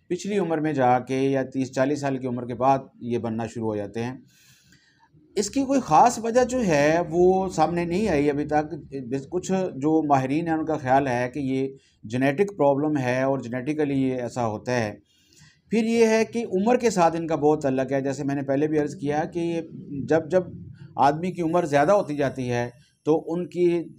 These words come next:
जिस्म के ऊपर, उनकी स्किन के ऊपर ये जो रेड कलर के तिल हैं ये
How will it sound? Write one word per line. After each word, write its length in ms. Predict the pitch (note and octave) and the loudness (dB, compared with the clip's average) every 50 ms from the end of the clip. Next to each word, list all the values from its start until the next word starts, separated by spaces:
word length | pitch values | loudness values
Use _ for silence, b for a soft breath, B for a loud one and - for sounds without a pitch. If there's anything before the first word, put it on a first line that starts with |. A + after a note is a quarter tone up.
| C#3+ | -12
जिस्म 380 | C3+ A#2+ D3 D3+ D3+ G3 G3 F#3 | -8 -8 -6 -6 -4 -4 -4 -2
के 100 | D3+ D#3 | -2 -2
ऊपर, 240 | C3+ A2+ C3+ C#3+ C#3+ | -4 -2 -2 -4 -4
उनकी 240 | D3 D3 C3+ D3+ | -4 -4 -4 -6
स्किन 300 | D3 D3 - E3+ F3 F3 | -8 -6 -6 -6 -6 -6
के 100 | E3 D3+ | -6 -4
ऊपर 400 | C#3+ B2+ A2 C3+ C#3 C3+ C#3 C3+ - | -4 -4 -2 0 -2 -2 -2 -4 -8
ये 340 | A#2+ A#2+ A#2+ C3+ C#3+ D3 D3 | -10 -6 -4 -4 -2 -2 -4
जो 400 | C#3 C3 C3 C3+ C3+ C3 - - A2 | -4 -4 -2 0 0 -2 -2 -6 -8
रेड 320 | A#2 A#2+ C#3+ E3 D#3+ D#3+ | -4 -2 -2 -2 -2 -4
कलर 240 | - D#3+ D3+ D3 C#3 | -4 -2 -2 -2 -2
के 200 | C#3 - C3 B2+ | -4 -6 -8 -8
तिल 260 | B2 - D3+ E3 E3 | -6 -4 -2 -2 -2
हैं 240 | D3+ C3 B2 A#2 A#2 | -2 -4 -4 -6 -6
ये 280 | A#2+ B2 C3 C3+ - | -6 -6 -6 -6 -8